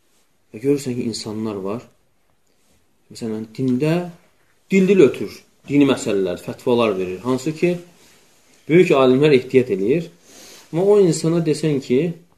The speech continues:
e, filan kəs xəstəliyə düçar olub və yaxud da ölümcül xəstədir, ona bir diaqnoz qoy, bir müalicə yaz. Deyir ki, yox, yazsan, onu eləsə birdən ölə bilər, səhv ola bilər.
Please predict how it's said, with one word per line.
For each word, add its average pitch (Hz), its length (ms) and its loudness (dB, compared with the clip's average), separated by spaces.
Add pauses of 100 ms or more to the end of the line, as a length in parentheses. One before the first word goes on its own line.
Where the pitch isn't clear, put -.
(440)
e, 123 180 -8
filan 139 300 -4
kəs 165 240 -2 (680)
xəstəliyə 123 540 0
düçar 110 300 -4
olub 98 300 -2
və 110 100 -2
yaxud 113 240 -4
da 110 80 -6
ölümcül 110 380 -4
xəstədir, 113 640 -6 (480)
ona 123 240 -2
bir 113 160 -2
diaqnoz 107 500 0
qoy, 95 220 -8 (360)
bir 113 120 -10
müalicə 104 480 -2
yaz. 123 240 -6 (440)
Deyir 120 120 -16
ki, 113 80 -14
yox, 104 240 -6 (920)
yazsan, 127 520 -12 (600)
onu 120 240 -4
eləsə 110 380 -4
birdən 117 360 -4
ölə 104 180 -2
bilər, 90 220 -8
səhv - 320 -8
ola 92 160 -4
bilər. 82 240 -12